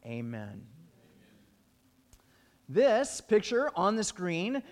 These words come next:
is a picture of the new Three Mile Bridge. Now, the th-, new Three Mile Bridge replaced the old Three Mile Bridge,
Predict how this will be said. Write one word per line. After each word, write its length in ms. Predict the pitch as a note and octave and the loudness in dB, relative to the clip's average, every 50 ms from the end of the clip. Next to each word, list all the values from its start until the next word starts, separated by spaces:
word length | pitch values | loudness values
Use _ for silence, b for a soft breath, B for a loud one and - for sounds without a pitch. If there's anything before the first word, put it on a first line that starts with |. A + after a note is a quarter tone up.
| B B B | B B B
is 160 | G3 G#3+ F#3 | 4 6 6
a 60 | G#3+ | 6
picture 840 | - - - - F4 C4+ - - A#3+ G3+ F#3+ G#3 A#3 A3 - - - - | 4 4 0 -4 -4 -4 -2 0 2 4 6 6 4 4 2 -4 -4 2
of 160 | A3 A3 F#3+ | 4 4 4
the 100 | F3+ A3+ | 4 4
new 540 | G#3+ G3+ G3 G3+ A#3+ C#4+ D#4 D#4+ D#4+ E4 D#4 | 2 4 2 2 2 2 2 2 2 2 0
Three 440 | - - - A#3+ A3+ B3+ C4 C#4 C#4 | 0 -4 -6 -4 -2 0 0 2 2
Mile 520 | C4+ A#3+ G#3+ G#3 G#3+ G#3+ G#3+ A3 A3 G#3+ | 4 4 6 6 8 10 10 10 10 10
Bridge. 840 | F#3 D3+ E3+ F3+ F#3+ G3 F#3+ F#3 E3 C3+ A#2+ A2 G#2+ - - - - - _ _ _ _ _ _ - - - - - - _ - - - - - _ B B B B B B G#3 | 6 6 6 6 8 8 8 6 4 2 -2 -6 -8 -8 -8 -10 -12 -18 _ _ _ _ _ _ -20 -20 -20 -20 -20 -20 _ -20 -20 -20 -20 -20 _ B B B B B B -8
Now, 220 | B F#3 G3 A3 A#3 | B 2 4 6 8
the 180 | A3 A#3+ A3+ | 8 8 6
th-, 140 | A3+ A#3 - | 6 4 -2
new 400 | A#3 B3 A#3+ A#3+ D4 F4+ G4 G#4 | -10 -4 0 2 6 8 8 8
Three 320 | G4+ - - C4 C4+ C4+ B3+ | 8 6 2 0 2 4 6
Mile 320 | A#3 A3 G3+ G3+ G3 F#3+ | 6 6 8 8 8 8
Bridge 640 | F#3 C#3+ D#3+ E3+ E3 D#3+ D#3 E3+ G#3 A3 G3 - B B B B | 6 6 4 4 4 4 4 4 4 2 0 -4 B B B B
replaced 520 | - A3 B3 A#3+ - B3 C#4 C#4 C4+ - - | 8 10 10 10 10 8 6 6 6 2 -2
the 220 | A#3 C4 C4 C4 B3+ | -2 -2 -2 -2 4
old 580 | - C4+ D4+ E4+ F4+ F#4+ F#4+ F#4 C#4 D4+ A#3 - | 6 10 12 12 12 12 12 10 8 4 0 -2
Three 260 | - A3+ A#3+ A#3+ A#3 | -2 0 2 4 6
Mile 320 | A3 G#3 G3 G3 F#3 F#3 F3+ | 6 8 8 10 8 8 6
Bridge, 600 | C#3 D#3+ F3 D#3+ D#3+ E3 F3+ G#3+ G#3 F#3 - | 4 4 4 4 6 4 4 4 2 -2 -6